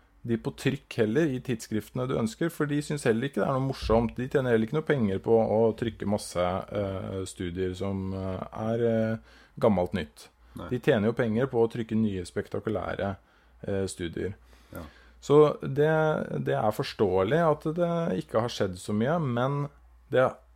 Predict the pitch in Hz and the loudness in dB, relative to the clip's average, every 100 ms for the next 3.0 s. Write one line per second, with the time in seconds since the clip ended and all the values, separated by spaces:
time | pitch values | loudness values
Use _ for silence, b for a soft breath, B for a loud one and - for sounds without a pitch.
0 | - _ _ - 98 101 123 131 120 110 | -20 _ _ -4 2 2 2 -2 0 0
1 | 92 - - 120 147 160 - - 123 117 | 0 -8 -8 -2 -2 -2 -4 -8 -4 0
2 | 113 87 92 - 101 - 110 104 92 | 0 0 -6 -4 -6 -6 -6 -4 -2